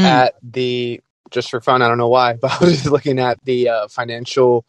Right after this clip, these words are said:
um, budget for the state of Virginia. Um, and I, and I was looking for something else, and I noticed, like, oh yeah,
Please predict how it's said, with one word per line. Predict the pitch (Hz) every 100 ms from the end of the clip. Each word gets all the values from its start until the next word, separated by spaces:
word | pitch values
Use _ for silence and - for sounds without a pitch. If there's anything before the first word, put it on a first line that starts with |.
| _ _ _ _ _
um, | 120 113 110 107 107 - _ - -
budget | 131 131 120 135 -
for | 123
the |
state | - 127
of | 117
Virginia. | 113 104 113 123 131 131 _ _ _ _ -
Um, | 120 117 113 110 - -
and | 131 127 123
I, | 127 127 123 - _ -
and | 135
I |
was | 135
looking | 143 143 131
for | 131
something | 127 123
else, | 143 127
and |
I | 120
noticed, | 120 135 127 -
like, | 127 117 -
oh |
yeah, | 160